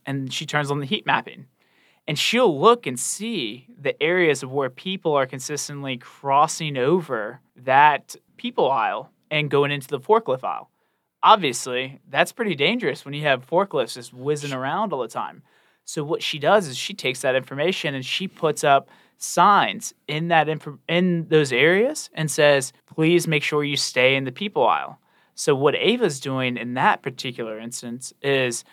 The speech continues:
they're helping safety by saying, "Hey, here's all of the data of where people are walking in this area. Make sure you keep them in the, in the people aisle. Make sure you put those signs up there because that's gonna make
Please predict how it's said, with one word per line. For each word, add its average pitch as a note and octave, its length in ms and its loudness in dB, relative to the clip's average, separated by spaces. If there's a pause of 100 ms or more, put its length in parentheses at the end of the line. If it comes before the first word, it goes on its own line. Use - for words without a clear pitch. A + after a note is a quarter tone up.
(400)
they're D#3 100 6
helping D#3 340 0
safety F3+ 460 0
by B2 200 2
saying, B2+ 500 -2 (160)
"Hey, D3+ 400 4 (280)
here's G3 480 0 (200)
all E3 320 6
of F3 100 2
the D#3+ 120 4
data D3+ 340 4
of B2+ 120 -2 (100)
where C3+ 260 0
people D#3 260 -6
are C3+ 100 2
walking B2+ 380 0
in C3+ 80 -8
this B2+ 180 -6
area. D#3 440 -2 (800)
Make D3 180 -4
sure F3+ 160 0
you E3+ 80 -2
keep E3 180 -10
them D#3 140 -6
in D3+ 80 -6
the, C3 100 -10 (180)
in D3 140 -6
the C3+ 60 -8
people F3 260 -6
aisle. G#2+ 320 -2
Make D3 180 -4
sure - 120 -2
you E3 80 -2
put D#3+ 200 -2
those C#3+ 160 -2
signs D#3+ 360 0
up - 160 -10
there A#2 260 -4 (220)
because C#3 220 -4
that's C#3 280 0
gonna D3+ 180 -4
make C3+ 480 -4